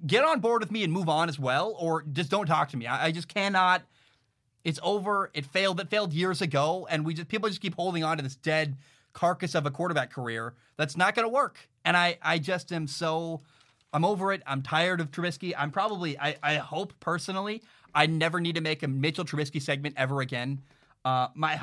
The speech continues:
I hope my tone wasn't too harsh. I bet, I'm sure it was. I'm sure a lot of people are mad at me, but hey, I, I, it's how I genuinely feel. I've never been more infuriated than I was, uh,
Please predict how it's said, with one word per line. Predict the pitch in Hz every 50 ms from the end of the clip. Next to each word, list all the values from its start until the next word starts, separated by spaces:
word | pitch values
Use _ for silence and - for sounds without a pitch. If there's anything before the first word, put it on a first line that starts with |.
| -
I | - 170 175
hope | 170 220 262 -
my | - 240 240
tone | 240 - 214 214 220 214
wasn't | 202 196 165 180 135
too | 185 180
harsh. | 143 139 147 156 151 -
I | 139 139
bet, | 139 151 151 - -
I'm | 131 139 135 135 160 165 147
sure | 135 - - 285 277 220
it | 151
was. | 131 127 123 131 139 147 139 139 -
I'm | - 139 135
sure | 135 - 185 170
a | 147
lot | 135 135 143 147
of | 143
people | 143 147 143 147 139 139 139 139 - _ _ _ _ _ _ _ _ _ _ _ _ _ _ _ -
are | 139
mad | 135 131 131 147 165
at | 165
me, | 175
but | 160 165 160
hey, | 156 147 127
I, | 120
I, | 117 - 127 131 127 -
it's | 147 147 143 -
how | 170 147 139
I | 135
genuinely | 135 113 120 160 175 180 175 170 165 151
feel. | 139 139 156 147 139 135 131 131 131 _ _ _ _ _ _ -
I've | 139 143 139
never | 135 143 139 139 151 170 170 190
been | 175 135 160 156 156 147
more | 139 143 151 151
infuriated | 147 139 135 135 - - 147 143 147 147 147 143 135 131 127 127 120 123
than | 131 127
I |
was, | 123 120 123 123 120 117 123 - - _ _ _ _ _ _ _ -
uh, | 127 120 120 117